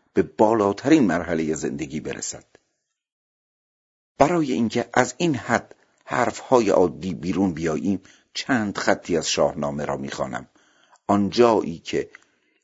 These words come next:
رستم جریان زندگی خود را وصف می‌کند و می‌گوید که من چه کارها کردم تا به این نقطه رسیدم. در جریان روبرویی با اسفندیار، هر کدام از آن دو به اصطلاح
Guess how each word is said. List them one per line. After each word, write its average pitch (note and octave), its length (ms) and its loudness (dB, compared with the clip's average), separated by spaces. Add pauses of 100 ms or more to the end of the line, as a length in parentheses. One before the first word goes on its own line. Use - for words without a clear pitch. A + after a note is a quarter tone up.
(200)
رستم A#2 520 2
جریان F#2 500 2
زندگی D2+ 480 -6
خود D2 240 -8
را C#2+ 220 -6
وصف F#2+ 480 -2
می‌کند D#2 500 -6
و D#2 60 -4
می‌گوید D#2+ 560 -4 (260)
که - 100 -4
من F#2+ 180 4
چه A2 200 2
کارها D#2+ 520 2
کردم C#2 420 -6 (300)
تا D#2+ 140 -4
به - 160 -4
این D#2+ 220 -4
نقطه - 240 -8
رسیدم. - 540 -10 (1500)
در A2 140 4
جریان G2+ 480 4
روبرویی F#2+ 600 2
با F#2 180 4
اسفندیار، F#2 840 2
هر A2+ 260 -2
کدام A2 400 4
از G2 140 2
آن F2+ 140 2
دو F#2+ 140 4
به G2 120 4
اصطلاح G2+ 520 4